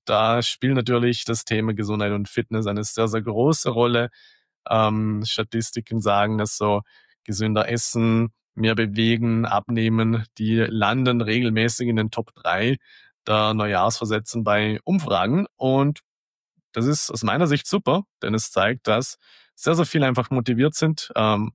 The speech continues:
was für sich zu tun und das ist sehr, sehr schön. Was weniger schön ist, ist, dass sehr viele davon einfach auch schon im Jänner scheitern,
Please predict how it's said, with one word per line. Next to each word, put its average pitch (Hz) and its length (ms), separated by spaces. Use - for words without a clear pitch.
was 143 260
für 123 80
sich 113 200
zu 113 140
tun 151 280
und 113 120
das 110 120
ist - 320
sehr, 113 160
sehr 104 140
schön. 170 300
Was - 220
weniger 175 300
schön 156 220
ist, 151 120
ist, 139 220
dass 120 300
sehr 123 400
viele 123 240
davon 117 320
einfach 110 400
auch 104 320
schon 107 400
im 107 240
Jänner 104 400
scheitern, - 500